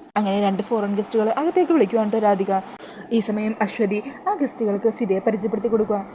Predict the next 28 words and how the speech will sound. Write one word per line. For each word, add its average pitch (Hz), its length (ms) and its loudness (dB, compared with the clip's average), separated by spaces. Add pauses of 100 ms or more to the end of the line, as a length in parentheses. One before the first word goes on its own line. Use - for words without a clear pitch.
(160)
"ഇത് 294 100 2
ഫിദ, 202 200 -2
ഇവിടുത്തെ 190 440 0
മാനേജറാണ്. 196 640 2 (680)
ഇത് 226 160 0
രാധിക, 202 320 4
ഇവിടുത്തെ 415 520 4
മ്യൂസിക് 208 380 0
ടീച്ചറാ. 202 300 2 (880)
വാ, 220 120 2 (100)
ഇനി 330 80 0
കുട്ടികളെ 311 360 4
പരിചയപ്പെടുത്തി 202 420 4
തരാം," 196 300 4
എന്നും 196 180 -2
പറഞ്ഞ് 185 220 0
അവിടെ 185 220 2
നിന്നും 180 260 -4
അവരെ 320 200 2
വിളിച്ചുകൊണ്ട് 208 340 2
പോകുക. 196 380 2 (300)
അന്നേരം 190 460 0 (220)
രാധിക 196 340 2 (500)
ശ്യാമയോട് 381 360 -2
ചോദിക്കണേ, 214 440 0 (260)
"അല്ല, 233 320 2 (200)
എന്തുകൊണ്ടാ 233 540 2
അശ്-, 294 200 -6